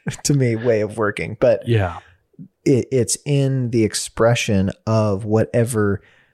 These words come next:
Speaker 1: sort of affective experience they themselves present, such as a dismissive attachment style. Inherent, like, on the face of it, doesn't look emotional. It looks a-emotional. It looks like it has the absence of, and that's where a lot of potentially some of their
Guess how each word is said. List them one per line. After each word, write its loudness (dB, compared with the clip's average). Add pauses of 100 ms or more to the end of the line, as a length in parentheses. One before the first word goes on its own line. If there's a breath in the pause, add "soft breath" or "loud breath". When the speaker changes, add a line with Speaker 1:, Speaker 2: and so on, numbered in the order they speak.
Speaker 1:
sort 0
of 0
affective -2
experience -4
they 2
themselves -2
present, -4 (220)
such -2
as -4
a -2
dismissive -4
attachment -6
style. -6 (400 soft breath)
Inherent, 4
like, 0
on 2
the 2
face 0
of -4
it, -2
doesn't 2
look 2
emotional. -4 (340)
It 2
looks 0
a-emotional. -2
It 0
looks 2
like 0
it 2
has 2
the -2
absence -2
of, -4 (320 soft breath)
and 2
that's 0
where 4
a 2
lot 0
of -2
potentially -4
some -4
of -4
their 0